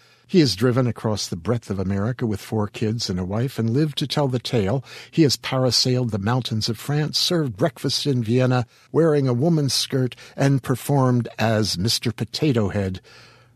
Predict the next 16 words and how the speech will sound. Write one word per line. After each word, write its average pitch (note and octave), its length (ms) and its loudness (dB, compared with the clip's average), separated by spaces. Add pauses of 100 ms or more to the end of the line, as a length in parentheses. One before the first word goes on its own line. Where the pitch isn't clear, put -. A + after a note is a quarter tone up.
with B2 200 -2
a B2 40 0
traveling C3+ 680 0
Renaissance G#2 680 0
fair. E2+ 460 -6 (720)
He's F#2 220 -6
a F#2+ 80 -4
Libra, A#2 480 2 (460)
likes - 360 -2
to B2 80 -6
take A#2+ 260 0
long A2+ 440 0
walks G#2+ 360 -2
along G2 400 -4
the F#2 80 -6
beach, D3+ 480 -2